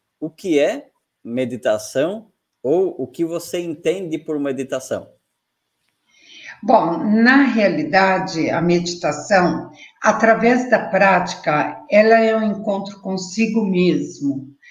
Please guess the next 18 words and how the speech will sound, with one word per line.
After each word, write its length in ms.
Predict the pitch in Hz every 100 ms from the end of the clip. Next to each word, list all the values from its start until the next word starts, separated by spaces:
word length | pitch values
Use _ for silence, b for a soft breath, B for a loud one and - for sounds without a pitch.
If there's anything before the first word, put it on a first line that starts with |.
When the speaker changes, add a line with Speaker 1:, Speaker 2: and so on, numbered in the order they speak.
| b
Speaker 2:
É, 180 | 190 196 196
o 40 | 196
grande 400 | 277 320 - 202
filósofo, 1160 | - 185 196 202 185 - 131 - 151 147 147 185
ah, 260 | 175 170 165 -
Sócrates, 640 | - 180 - 151 151 -
ele 320 | - 240 208 -
já 380 | 190 208 214 208
afirmou, 600 | - 180 175 165 151 - B B B B _
"Conhece-te 1120 | 247 233 240 240 - 185 160 - 156 143 -
a 80 | 175
ti 140 | 175 185
mesmo." 640 | 175 135 127 127 - 135 b b b -
E 280 | 220 240
é 120 | 233 233
na 300 | 214 202 - -
prática 840 | 196 196 220 - - 285 311 294 - _
da, 600 | 156 185 170 165 156 -